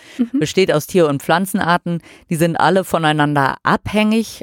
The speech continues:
Speaker 2: auf eine gewisse Art und Weise, genauso wie diese Klötzchen aufeinander geschichtet sind in diesem Jenga-Turm.
Speaker 1: Mhm.
Speaker 2: Wenn jetzt eine Tierart ausstirbt und man zieht einen Klotz raus, zum Beispiel den Ameisenbären,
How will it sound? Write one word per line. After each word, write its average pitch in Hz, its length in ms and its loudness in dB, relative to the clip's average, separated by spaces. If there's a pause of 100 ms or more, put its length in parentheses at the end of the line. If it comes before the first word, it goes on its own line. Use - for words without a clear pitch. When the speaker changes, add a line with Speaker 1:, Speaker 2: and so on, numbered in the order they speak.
Speaker 2:
auf 165 220 0
eine 156 200 0
gewisse 160 440 0
Art 156 240 0
und 147 160 -6
Weise, 156 320 2
genauso 170 480 2
wie 170 80 -2
diese 160 240 -4
Klötzchen 170 580 -2
aufeinander 135 560 -2
geschichtet 127 560 -8
sind 113 300 -8
in 143 140 -6
diesem 135 260 -4
Jenga-Turm. 139 760 -4 (220)
Speaker 1:
Mhm. 214 260 -2
Speaker 2:
Wenn 160 160 2
jetzt 170 220 0
eine 226 320 2
Tierart 170 500 0
ausstirbt 156 840 -2
und 156 120 -10
man 147 180 -4
zieht 190 400 -10
einen 165 300 0
Klotz - 340 -4
raus, 185 380 0 (160)
zum 160 160 -8
Beispiel 156 260 0
den 151 160 0
Ameisenbären, 143 880 2